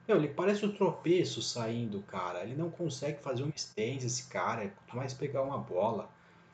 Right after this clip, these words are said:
Você dá risada. É incrível,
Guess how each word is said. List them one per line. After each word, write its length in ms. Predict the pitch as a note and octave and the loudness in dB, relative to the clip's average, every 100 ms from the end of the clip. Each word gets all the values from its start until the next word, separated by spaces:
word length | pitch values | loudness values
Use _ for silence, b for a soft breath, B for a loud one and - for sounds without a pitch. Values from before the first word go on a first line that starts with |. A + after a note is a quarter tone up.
| b b b b - - - - | b b b b -20 -20 -20 -16
Você 180 | - B2+ | -6 -2
dá 120 | C#3 | 2
risada. 480 | D#3+ D3 A#2 C3 D#3+ | 2 4 2 2 4
É 40 | |
incrível, 800 | F#3+ G3+ - C3+ G3 G3+ E3+ B2 | 4 4 2 4 6 6 4 2